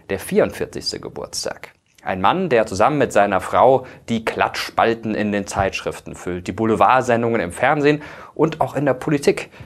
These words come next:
spielt der Mann immer wieder eine Rolle. Es geht um Georg Friedrich Prinz von Preußen, Kaiser von Deutschland.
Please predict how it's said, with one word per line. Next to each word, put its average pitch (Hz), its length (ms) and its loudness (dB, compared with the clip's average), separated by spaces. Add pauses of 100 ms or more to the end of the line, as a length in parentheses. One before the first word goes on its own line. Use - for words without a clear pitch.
spielt 135 440 0
der 87 120 -2
Mann 104 340 -4
immer 98 320 -6
wieder 90 220 -4
eine 85 220 -6
Rolle. - 240 -12 (720)
Es - 140 -4
geht 147 200 4
um 165 300 2 (260)
Georg 143 480 2
Friedrich 110 680 0
Prinz - 500 -6
von - 180 -10
Preußen, - 460 -6 (800)
Kaiser 101 600 2 (200)
von 101 240 -2
Deutschland. - 640 -2